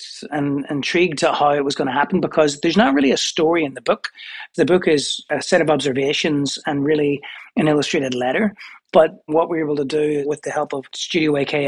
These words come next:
A and Philip Hunt, the director, and there was another writer who was brought in that helped figure out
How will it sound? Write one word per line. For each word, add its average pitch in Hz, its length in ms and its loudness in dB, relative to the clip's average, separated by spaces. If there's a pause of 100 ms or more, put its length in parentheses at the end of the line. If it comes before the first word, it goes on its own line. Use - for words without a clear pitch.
A 143 40 -2
and 135 140 -4
Philip 139 180 -2
Hunt, 143 140 -2
the 139 80 -4
director, 135 460 0
and 135 120 0
there 131 60 -2
was 127 120 -4
another 139 240 -2
writer 151 360 2 (500)
who 156 120 6
was 143 120 4
brought 143 280 6
in 139 420 2
that 135 340 -2
helped - 440 -2 (320)
figure 151 240 4
out 147 140 0